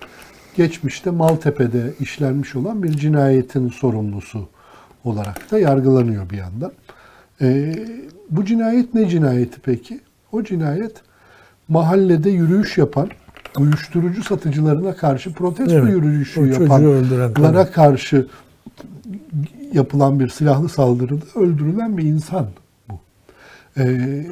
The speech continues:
Speaker 1: yani uyuşturucuyu protesto için yürüyüş yapan birisi. Şimdi tabii o mahalle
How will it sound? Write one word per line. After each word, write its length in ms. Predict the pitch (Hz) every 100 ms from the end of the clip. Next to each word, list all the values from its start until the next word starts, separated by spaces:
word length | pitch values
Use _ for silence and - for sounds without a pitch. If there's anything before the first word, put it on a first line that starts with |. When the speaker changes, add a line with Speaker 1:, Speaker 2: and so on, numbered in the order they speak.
| 170
Speaker 1:
yani 440 | 139 139 127 202
uyuşturucuyu 920 | 185 156 156 - 185 180 160 190 220 185
protesto 600 | 180 180 254 254 - 202
için 300 | 151 180 165
yürüyüş 380 | 160 196 -
yapan 360 | 160 - 123 110
birisi. 260 | 101 95 - _ - - _
Şimdi 260 | 220 220
tabii 200 | 196 220
o 140 | 220 214
mahalle 580 | 233 196 240 226 226